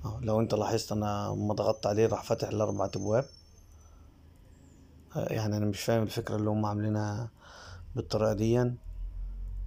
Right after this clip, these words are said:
بس احنا هنفهم ازاي يتحرك. هو بيتحرك شمال ويمين. العلب بقى بتطلع معاك زي ما انت عايز، الاربعة مع بعض هما يطلعوا عادي.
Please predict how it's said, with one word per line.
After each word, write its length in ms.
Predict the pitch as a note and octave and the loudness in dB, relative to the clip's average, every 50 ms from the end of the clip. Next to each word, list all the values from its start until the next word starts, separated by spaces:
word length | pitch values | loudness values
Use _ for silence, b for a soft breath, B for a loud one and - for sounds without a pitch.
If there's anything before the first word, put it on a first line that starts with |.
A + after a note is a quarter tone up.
| - - - | -6 -4 -2
بس 240 | - A2+ A2 - - | -2 0 0 0 -2
احنا 800 | - - B2 A2+ G#2+ G#2+ G#2+ G#2 G#2 A2+ A2+ - - - F#3+ G3 - - | -2 -2 0 0 0 0 0 -2 -2 -2 -4 -4 -4 -6 -6 -8 -8 -6
هنفهم 480 | - A#2+ A2+ A2+ A2+ A2 A2+ A#2 G#2 | -2 0 2 2 2 2 2 0 0
ازاي 420 | G#2 G2 F#2+ G#2 A2 A2 G#2 G#2 G#2 | 0 0 2 2 2 2 2 0 -2
يتحرك. 580 | G2+ G2 - - - - A2+ A2 B2+ C#3+ C#3+ - - - - - | -2 -4 -6 -6 -4 -4 -4 -2 -4 -6 -6 -8 -12 -12 -6 -2
هو 120 | G#2+ G#2+ | -2 -2
بيتحرك 380 | A2 A2 - - A#2 A2 G#2 - | -2 -2 -2 -2 0 0 -2 -2
شمال 220 | - D#3 D#3+ G#2+ | -2 0 0 2
ويمين. 400 | G#2+ G#2+ G#2+ G#2+ A2 B2 C3+ C3+ B B B B B B B B - | 2 2 2 2 2 2 2 0 B B B B B B B B 0
العلب 360 | A2 A2 A2+ C3 B2+ A#2+ A2 | 4 6 6 6 6 4 4
بقى 120 | A#2 A#2+ | 4 2
بتطلع 360 | A#2 - - A2+ - A#2 A2+ A2 | 4 2 0 0 2 2 2 2
معاك 200 | G#2+ G#2 A2 G#2+ | 2 2 0 2
زي 140 | G#2 A2 | 2 2
ما 80 | G#2+ A2+ | 2 2
انت 140 | A2 G2+ - G#2+ G#2+ G#2 G#2 G2+ G2+ G#2+ G#2 | 2 2 0 0 0 0 -2 -2 -2 -2 0
عايز، 240 | G#2+ A2 A2 G#2 G2+ | 0 2 2 2 0
الاربعة 440 | G2+ G#2+ G#2+ G#2 - G#2 G#2+ G#2 G#2 | 0 0 -2 -2 0 0 0 2 2
مع 180 | G#2 G2+ G2 | 0 0 0
بعض 220 | G2 G2+ G2+ G#2 G2+ | 0 0 0 0 0
هما 400 | G#2 G#2+ A2 A#2 C3 C#3+ C#3+ C3+ - B B B B B B - - | -2 -2 -2 -2 -2 -2 -4 -6 -8 B B B B B B -20 -10
يطلعوا 300 | - - G#2+ A2 G#2+ G#2 | -4 0 2 4 4 4
عادي. 380 | G#2 A2 A2 A#2+ C3+ C#3+ C#3 | 4 2 2 2 0 0 -2